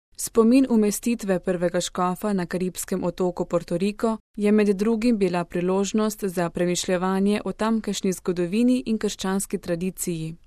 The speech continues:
Obenem pa je zanje pomenil svež pogled v prihodnost,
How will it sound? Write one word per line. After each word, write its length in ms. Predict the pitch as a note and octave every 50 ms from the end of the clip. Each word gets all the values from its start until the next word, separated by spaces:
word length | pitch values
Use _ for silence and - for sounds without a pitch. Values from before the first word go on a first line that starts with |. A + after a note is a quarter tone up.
| _ _ _ _ - - -
Obenem 520 | G3 F#3 F3 F#3+ F3 F3+ G3 G#3 A3 A3
pa 100 | - G#3
je 120 | G3+ G3+
zanje 420 | F#3+ F#3 G#3 G#3 G#3 G#3+ A3 A3+ A3
pomenil 540 | G#3 G#3+ G3+ G#3 G#3 G#3+ A#3 A#3+ A#3+ A3+ A3
svež 380 | - - G#3+ G#3+ A3 A3 -
pogled 460 | - - G3+ F3+ F#3+ G3+ G3+ G#3 -
v 40 | A3
prihodnost, 800 | G3+ G#3+ A3+ G#3 - A#3 G#3+ G3+ E3+ F3 D#3 D3+ D#3 - - -